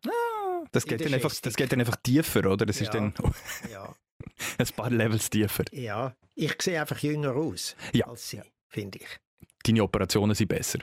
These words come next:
Speaker 2: Genau.
Speaker 1: Es fällt nicht so
Speaker 2: Auch
Speaker 1: auf.
Speaker 2: die Haare, wenn ich's offen trage, sind bei,
Speaker 1: <laughs>
Speaker 2: wirklich bei mir natürlicher, finde ich irgendwie. <laughs> Aber du hast ja, eben, du produzierst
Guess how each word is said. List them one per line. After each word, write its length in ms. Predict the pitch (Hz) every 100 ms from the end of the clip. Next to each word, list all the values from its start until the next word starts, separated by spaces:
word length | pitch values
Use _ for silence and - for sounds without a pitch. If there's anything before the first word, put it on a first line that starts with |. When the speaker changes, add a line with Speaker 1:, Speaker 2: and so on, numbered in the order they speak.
| -
Speaker 2:
Genau. 360 | - 131 98 92
Speaker 1:
Es 100 | -
fällt 280 | - 92 117
nicht 180 | 131 110
so 80 | 98
Speaker 2:
Auch 60 | 85
Speaker 1:
auf. 160 | - -
Speaker 2:
die 40 |
Haare, 380 | 113 110 135 143
wenn 160 | 123 131
ich's 200 | 117 127
offen 360 | 123 - 131
trage, 500 | - 107 98 - 110
sind 300 | - 302 120 -
bei, 80 | 123
Speaker 1:
<laughs> 100 | 127
Speaker 2:
wirklich 320 | 160 - 175
bei 120 | 151
mir 180 | 143 151
natürlicher, 760 | 147 127 - 120 147 151 139
finde 300 | - 139 127
ich 160 | 104 -
irgendwie. 460 | - 113 127 98 95 _ -
<laughs> 1500 | 302 - - - - - - 117 - - - - - 139
Aber 260 | - 156 185 165 -
du 160 | 175
hast 160 | 175 165
ja, 180 | 165 165 - _ -
eben, 260 | 160 156 139
du 300 | 170 170 - _ 196 _
produzierst 1000 | 160 160 143 - 170 170 165 - - -